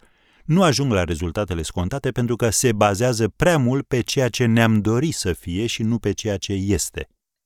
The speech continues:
Nu poți construi o casă în aer. Ea are nevoie de o fundație solidă. Ideile și planurile sunt la fel. Ele au nevoie de ceva concret pe care să fie construite,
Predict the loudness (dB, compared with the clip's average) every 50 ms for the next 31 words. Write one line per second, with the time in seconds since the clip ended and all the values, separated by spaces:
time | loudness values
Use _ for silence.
0 | _ _ _ _ _ _ _ _ _ _ -2 0 0 0 2 0 0 0 -2 -2
1 | 0 2 2 0 0 -2 -2 0 0 2 2 0 0 0 -2 -4 -4 -4 -4 -4
2 | -4 -2 0 2 2 2 2 0 -2 -4 -6 -8 -10 -14 -18 _ _ _ _ _
3 | _ _ _ _ 0 2 4 4 4 4 2 2 0 0 0 0 0 0 0 0
4 | 0 0 0 -2 0 0 0 -2 -4 -6 -8 -8 -8 -8 -8 -8 -8 -8 -10 -10
5 | -12 _ _ _ _ _ _ _ _ _ _ _ _ _ _ _ _ -4 -2 0
6 | 2 4 4 4 4 2 0 -2 -4 -6 -4 0 0 2 2 2 0 -2 -4 -6
7 | -8 -10 -10 -10 -10 -10 -10 -10 -8 -8 -10 -10 -10 _ _ _ _ _ _ _
8 | _ _ _ _ _ _ _ 0 2 4 4 4 4 4 4 2 2 2 0 0
9 | 0 0 -2 -2 -2 -2 -2 -2 -2 -2 -2 -2 -2 -2 -4 -4 -4 -4 -4 -4
10 | -4 -4 -2 -2 -2 -2 -2 -4 -6 -6 -4 -4 -4 -2 -2 -4 -4 -4 -6 -4
11 | -4 -4 -2 -2 -4 -4